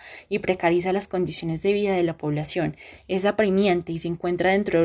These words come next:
de lo posible cambiar el sistema y dejar de depender de las E P S, pues se ha demostrado que este modelo basado en la administración y prestación de servicios de salud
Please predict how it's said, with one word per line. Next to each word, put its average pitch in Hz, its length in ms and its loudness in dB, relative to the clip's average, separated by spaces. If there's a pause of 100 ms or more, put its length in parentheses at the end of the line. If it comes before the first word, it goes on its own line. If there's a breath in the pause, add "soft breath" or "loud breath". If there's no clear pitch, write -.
(140)
de 180 200 -2
lo 175 120 -2
posible 180 460 -4
cambiar 175 360 -2
el 180 60 2
sistema 190 460 0
y 180 80 2
dejar 165 220 -4
de 170 100 -2
depender 170 460 0
de 156 80 0
las 175 200 2
E - 40 -8
P 170 260 0
S, 156 300 -4 (360 loud breath)
pues 190 200 2
se 185 100 2
ha 175 40 4
demostrado 175 680 0
que 175 80 -6
este 175 200 0
modelo 180 380 0
basado 165 300 -4
en 170 80 0
la 180 60 0
administración 180 960 -2
y 185 100 -6
prestación 170 520 0
de 180 100 6
servicios 180 480 0
de 185 80 0
salud 202 320 2